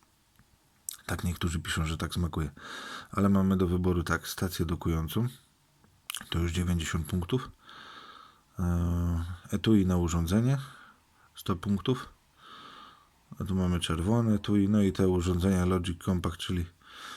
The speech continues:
em, ten nasz podgrzewacz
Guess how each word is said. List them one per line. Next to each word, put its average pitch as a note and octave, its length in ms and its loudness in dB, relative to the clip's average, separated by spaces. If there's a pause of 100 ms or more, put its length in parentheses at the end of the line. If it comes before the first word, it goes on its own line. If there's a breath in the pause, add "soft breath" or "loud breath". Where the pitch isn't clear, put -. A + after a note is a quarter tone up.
(560 loud breath)
em, D#2+ 380 0 (2250 loud breath)
ten F2 200 0
nasz E2+ 180 0
podgrzewacz F2+ 1000 0